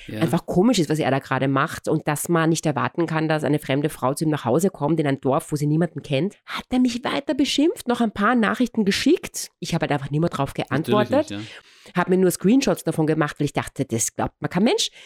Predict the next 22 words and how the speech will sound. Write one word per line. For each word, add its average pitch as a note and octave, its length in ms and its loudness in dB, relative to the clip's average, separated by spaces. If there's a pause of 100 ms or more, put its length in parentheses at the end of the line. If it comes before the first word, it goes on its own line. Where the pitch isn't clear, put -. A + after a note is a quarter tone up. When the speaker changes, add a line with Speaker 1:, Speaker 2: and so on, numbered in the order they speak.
(180)
Speaker 2:
Und A3+ 280 0
irgendwann G#3+ 280 4
hat F#3 80 2
er F3 100 0
aufgegeben, F#3+ 560 -2 (200)
aber D#3+ 100 -2
ich C#3 120 -4
hab D#3 80 -2
mir D#3 60 2
nur E3 120 2
gedacht, F#3 360 -2 (200)
"Wahnsinn, G4+ 880 -2 (100)
Speaker 1:
Ja, A3 120 -4
aber A3 140 2
Speaker 2:
warum C#4 200 2
macht C#4+ 220 -2
man F3+ 120 2
das?" D3+ 200 0
Speaker 1:
aber A#2 180 -2
das A2+ 160 -6
ist - 380 -6
gut C#3+ 480 0